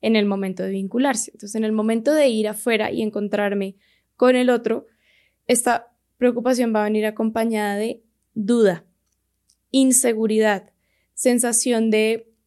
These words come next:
inadaptabilidad, como nunca termino de encajar, ¿sí? Como puedo tener incluso varios grupos de amigos o amigas, o puedo sentir que estoy en varias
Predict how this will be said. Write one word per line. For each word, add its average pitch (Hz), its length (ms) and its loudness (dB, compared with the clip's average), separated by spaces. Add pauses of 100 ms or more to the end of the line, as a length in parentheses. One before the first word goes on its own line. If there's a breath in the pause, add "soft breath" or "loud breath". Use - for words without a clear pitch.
(180)
inadaptabilidad, 214 1120 0
como - 440 -12 (800)
nunca 254 600 2 (100)
termino 240 480 0
de 214 80 -2
encajar, 220 560 -4 (300)
¿sí? - 400 -4
Como - 300 -10
puedo 226 280 0
tener 233 260 0
incluso 214 400 -4
varios 208 360 -2
grupos 208 320 -8
de 202 60 -6
amigos 262 680 2 (320 soft breath)
o - 80 -6
amigas, 240 540 2
o 233 100 -10
puedo 202 180 -4
sentir 214 380 -4
que - 80 -8
estoy 202 260 -4
en 202 120 -4
varias 196 480 -2